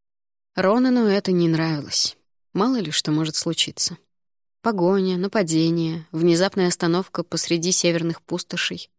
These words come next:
И придется тратить несколько минут на то, чтобы леди Флоренс завязала шнурки.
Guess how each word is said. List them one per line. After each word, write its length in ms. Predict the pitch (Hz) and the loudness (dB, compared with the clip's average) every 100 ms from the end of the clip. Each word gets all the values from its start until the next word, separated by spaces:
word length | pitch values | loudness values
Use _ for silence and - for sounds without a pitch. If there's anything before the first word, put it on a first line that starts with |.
| _ _ _ | _ _ _
И 80 | 180 | -2
придется 540 | 208 214 269 - 247 | 0 2 0 0 -2
тратить 480 | - 196 226 214 190 | -2 -2 -2 -4 -2
несколько 400 | 202 - 202 185 | -2 -2 -2 0
минут 340 | 180 185 208 | 2 2 0
на 100 | 156 | -4
то, 120 | 156 | -2
чтобы 280 | 160 - 165 | -4 -2 0
леди 280 | 160 180 165 | 2 2 0
Флоренс 640 | - 156 202 214 196 - | -2 -2 0 -2 -2 -4
завязала 520 | 170 160 151 151 156 | -2 -2 -2 -2 -2
шнурки. 480 | 165 165 - - - | -4 -6 -8 -12 -14